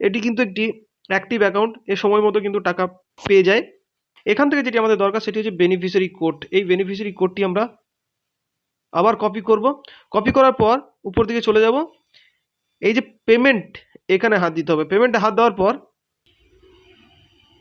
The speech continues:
পেমেন্টে হাত দিলাম, পেমেন্টে হাত দেওয়ার পর এই যে enter beneficiary code, এবার এখানে এটি দেবো।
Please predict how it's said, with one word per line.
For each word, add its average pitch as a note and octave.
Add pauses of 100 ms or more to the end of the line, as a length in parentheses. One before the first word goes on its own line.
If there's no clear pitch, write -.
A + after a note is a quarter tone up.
(480)
পেমেন্টে B3
হাত B3
দিলাম, C4
পেমেন্টে A#3+
হাত A3+
দেওয়ার A#3
পর A#3
এই A#3
যে - (100)
enter A3+ (100)
beneficiary G#3+
code, G#3 (120)
এবার G#3+ (120)
এখানে G3 (180)
এটি E3+
দেবো। C#3+